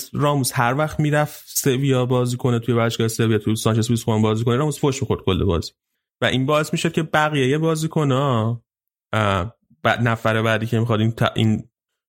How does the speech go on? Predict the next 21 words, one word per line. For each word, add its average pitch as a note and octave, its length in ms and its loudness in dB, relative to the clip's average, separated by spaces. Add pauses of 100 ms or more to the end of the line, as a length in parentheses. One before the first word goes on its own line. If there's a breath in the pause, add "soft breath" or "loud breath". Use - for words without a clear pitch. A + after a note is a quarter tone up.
(120)
نف-، G#2+ 240 0
نفر A#2 360 0
بعد A2+ 220 0
از A2+ 200 -2
راموس B2 300 0
یه D3+ 60 2
ذره D3+ 120 2
پیش - 140 -4
خودش D#3 280 -2
فکر D3+ 180 0
کنه G#2 240 0
که A2 160 -2
آیا A2 160 2
خوبه B2+ 260 0
که C3+ 120 -2
من C3 140 0
انتقال B2+ 380 0
انجام A#2+ 400 0
بدم G#2+ 260 2
یا F#2 80 2
نه. F2 180 -2